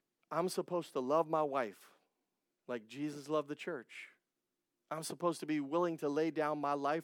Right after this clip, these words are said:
for it. That means that wherever this is going, if it requires my life, I'm not in it to see, "Well,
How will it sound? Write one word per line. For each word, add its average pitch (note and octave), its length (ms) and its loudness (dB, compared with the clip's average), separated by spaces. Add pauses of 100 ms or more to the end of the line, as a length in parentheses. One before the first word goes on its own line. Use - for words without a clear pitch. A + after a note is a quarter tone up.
for A#2 180 -2
it. G#2+ 140 -8
That D#3 200 2
means D#3 300 -2
that D3 200 2 (680)
wherever G3+ 520 8
this F#3 240 4
is E3 140 0
going, G3 480 4
if D#3+ 200 -2
it G3+ 120 4
requires F3 540 -2
my E3 140 0
life, E3 480 -4 (1500)
I'm G3 160 2
not F3 200 6
in F#3 120 2
it F3+ 160 -2
to F#3 80 -6
see, D#3 280 0
"Well, B2 320 -2